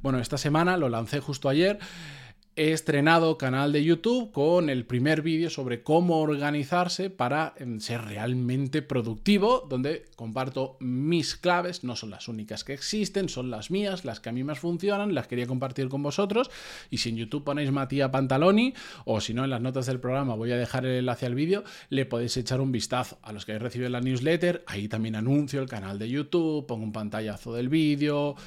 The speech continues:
pero bueno, es, es súper interesante si os apetece mirarlo, porque la verdad es que le he dedicado muchísimo cariño y en mi humilde opinión creo que como comienzo de algo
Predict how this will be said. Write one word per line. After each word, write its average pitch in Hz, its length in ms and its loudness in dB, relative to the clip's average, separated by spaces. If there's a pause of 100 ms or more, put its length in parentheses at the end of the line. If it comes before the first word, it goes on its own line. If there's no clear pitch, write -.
(260)
pero 104 140 -2
bueno, 104 180 -4
es, 135 240 -2
es 214 160 2
súper 180 280 2
interesante 143 440 0
si 139 80 -2
os 120 80 0
apetece 131 480 0
mirarlo, 147 840 6
porque 120 320 0
la 117 140 0
verdad 120 160 0
es 135 100 -6
que 151 80 -4
le 147 80 0
he - 20 0
dedicado 143 360 0
muchísimo 135 480 -2
cariño 170 400 2 (280)
y 139 80 0
en 123 80 2
mi 127 80 2
humilde 170 260 2
opinión 175 500 0
creo 185 300 8
que 165 240 6
como 156 500 4 (100)
comienzo 214 560 6
de 208 100 6
algo 220 520 4